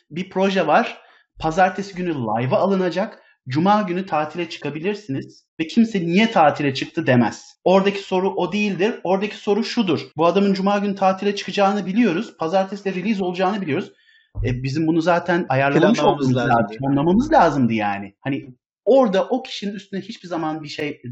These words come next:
Speaker 1: dönmez. Ve bu her
Speaker 2: Evet.
Speaker 1: alanda bu şekilde devam eder. Bu da farklardan birisi.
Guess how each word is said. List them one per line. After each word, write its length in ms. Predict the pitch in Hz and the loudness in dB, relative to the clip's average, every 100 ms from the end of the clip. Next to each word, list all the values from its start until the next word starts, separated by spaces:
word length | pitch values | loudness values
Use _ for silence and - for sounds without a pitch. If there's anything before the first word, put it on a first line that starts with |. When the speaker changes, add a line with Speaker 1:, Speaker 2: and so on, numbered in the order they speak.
| 120 | -8
Speaker 1:
dönmez. 560 | 113 110 117 104 - _ 151 | -6 -2 -4 -6 -12 _ -2
Ve 120 | 170 | 0
bu 60 | 190 202 | 2 2
her 60 | |
Speaker 2:
Evet. 100 | 156 | 4
Speaker 1:
alanda 480 | 160 156 160 175 190 165 | 4 4 2 0 -2 -2
bu 60 | |
şekilde 540 | 185 151 - 143 175 - | -6 -6 -6 -2 -2 0
devam 340 | 147 135 135 143 | 0 2 2 2
eder. 280 | 120 107 | 0 -2
Bu 80 | 135 | 0
da 160 | 135 - - | -2 -2 -4
farklardan 720 | - 135 - 107 104 139 139 | -2 -2 -2 -2 -2 -2 -2
birisi. 380 | 131 127 120 - | 0 -2 -2 -10